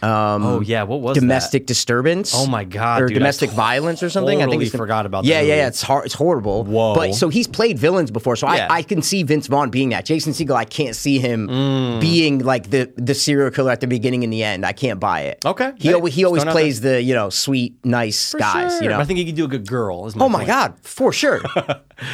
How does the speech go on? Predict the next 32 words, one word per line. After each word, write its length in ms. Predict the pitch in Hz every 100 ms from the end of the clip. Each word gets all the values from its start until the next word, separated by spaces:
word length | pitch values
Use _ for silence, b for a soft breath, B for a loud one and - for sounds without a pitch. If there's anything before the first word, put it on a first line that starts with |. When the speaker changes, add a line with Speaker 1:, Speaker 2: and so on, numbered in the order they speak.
| B B B B
Speaker 2:
But 100 | 151
yeah, 120 | 131
no, 140 | 104 120
Vince 180 | 131 123
Vaughn 160 | 135
was 120 | 117 113
fantastic 520 | 110 110 104 107 98
in 80 | 101
it. 200 | 95 120
I 140 | 123 143
was, 240 | 135 117
there 100 | 139
was 80 | 139
a 60 |
couple 300 | 139 170 156 139
parts 460 | 147 143 143 143
where, 580 | 131 127 120 117 113 104
'cause 200 | - 113
again, 200 | 110 110
I, 80 | 104
when 140 | 113
on 100 | 110
the 60 | 107
rewatch, 500 | 104 117 110 104 -
I, 80 | 101 -
I 120 | 107 117
laughed 300 | 131 127 147
at 80 | 117
the 100 | 117
exact 360 | 110 127 135
same 180 | - 139
spot. 340 | 131 165 165